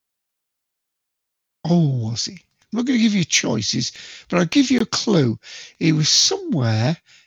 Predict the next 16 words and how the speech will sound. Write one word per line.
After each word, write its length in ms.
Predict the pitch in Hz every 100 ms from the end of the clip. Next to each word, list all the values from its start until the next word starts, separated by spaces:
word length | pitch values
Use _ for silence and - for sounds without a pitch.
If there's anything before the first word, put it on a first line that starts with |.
| _ -
between, 840 | 156 - - 185 160 160 185 220 - _ _ _ _ _ _ _ _ _ _ _
no, 80 | 254
I'll 60 | -
tell 160 | 359
you 100 | 269
what, 140 | 143 -
I'll 100 | 190
give 160 | 254
you 120 | 240
multiple 480 | 240 226 - - 202
choice. 500 | 156 277 143 123 - _ - - _ _ -
I'll 80 | 147
do 160 | 233
that 160 | 202 -
on 240 | 165 170
the, 180 | 165